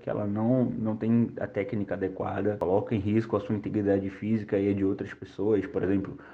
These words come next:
porra, porque o cara vai fazer, às vezes, uma bicicleta com o, o banco do supino preso numa barra nas costas. O outro, no outro dia, tava vendo um vídeo, o cara botou pra fazer barra, prendeu dois bancos de supino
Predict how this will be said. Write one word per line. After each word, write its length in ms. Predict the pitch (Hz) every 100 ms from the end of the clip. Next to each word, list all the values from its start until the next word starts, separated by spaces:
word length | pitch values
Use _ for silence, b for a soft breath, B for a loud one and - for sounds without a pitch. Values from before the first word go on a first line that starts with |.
| B _
porra, 260 | 127 101
porque 260 | - 110 117
o 60 | 113
cara 220 | 101 110
vai 140 | 107
fazer, 400 | 107 113 107 110
às 60 | 107
vezes, 580 | 101 101 110 110 113 104
uma 160 | 107
bicicleta 1160 | 104 107 - 110 101 95 98 104 - 127 131 147 131
com 280 | 101 98
o, 380 | - 107 92 107
o 40 | 95
banco 340 | 101 113 117
do 120 | 101
supino 1200 | 107 110 101 98 98 110 101 92 85 - 80 80 82 _
preso 320 | 98 107 104
numa 260 | 98 95 92
barra 440 | 85 80 87 92
nas 240 | 90 92 -
costas. 640 | - 90 87 - 80 85
O 60 | 92
outro, 440 | 98 107 113 113
no 120 | 107
outro 180 | 104 104
dia, 160 | 101 101
tava 160 | 101
vendo 240 | 98 104 107
um 80 |
vídeo, 320 | 107 101 117 123
o 40 |
cara 320 | - 107 120
botou 840 | 113 110 117 113 107 104 101 95 -
pra 140 | 98
fazer 300 | - 101 113
barra, 360 | 107 101 135 127
prendeu 440 | 127 113 110 110
dois 280 | 101 113 135
bancos 360 | 117 120 120 113
de 40 |
supino 800 | - 113 104 113 131 135 147